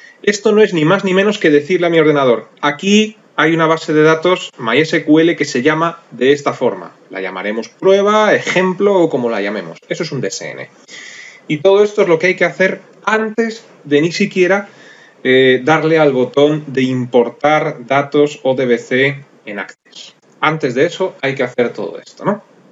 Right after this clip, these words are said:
Si fuéramos a conectar una base de datos en vez de mysql, pues por ejemplo, otro gestor diferente, es una base de datos Oracle, pues habría que seguir exactamente los mismos pasos. Es decir, si yo quiero conectar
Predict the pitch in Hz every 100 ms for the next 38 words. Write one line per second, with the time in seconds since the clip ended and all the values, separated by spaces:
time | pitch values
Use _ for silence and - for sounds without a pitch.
0 | _ _ _ _ - - - - - -
1 | - 165 160 156 160 151 - 220 240 240
2 | 220 185 156 - 196 185 135 - 160 160
3 | 160 165 165 151 156 160 123 - - 120
4 | 120 156 143 135 120 113 120 139 143 -
5 | 165 151 113 - 117 95 151 160 107 92
6 | 120 135 123 - 131 123 127 156 160 120
7 | - 127 120 131 127 123 123 151 147 131
8 | 170 123 - 95 156 190 - 147 170 151
9 | 143 - 117 147 147 110 104 98 - 247
10 | - - 113 110 104 101 107 131 156 160
11 | 143 135 - 165 -